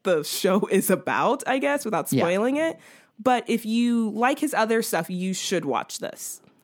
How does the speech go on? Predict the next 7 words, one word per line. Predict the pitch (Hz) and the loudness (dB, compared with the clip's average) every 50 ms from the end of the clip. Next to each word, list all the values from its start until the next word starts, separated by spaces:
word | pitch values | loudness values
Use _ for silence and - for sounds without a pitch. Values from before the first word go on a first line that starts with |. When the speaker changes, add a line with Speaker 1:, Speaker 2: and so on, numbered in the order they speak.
| _ _ - | _ _ 4
Speaker 2:
Yeah, | 220 220 208 202 - - | 6 6 6 6 4 4
and | 202 214 220 214 220 214 208 - | 4 4 4 4 4 2 2 2
I'd | - 240 233 | 0 0 2
say | - - 269 277 | 2 2 2 2
even | 240 - 208 220 240 233 247 233 | 2 4 4 4 4 6 4 4
if | 208 160 - | 4 2 2
not, | 170 160 185 214 220 196 151 131 131 127 123 | 2 4 4 6 6 6 4 4 4 2 0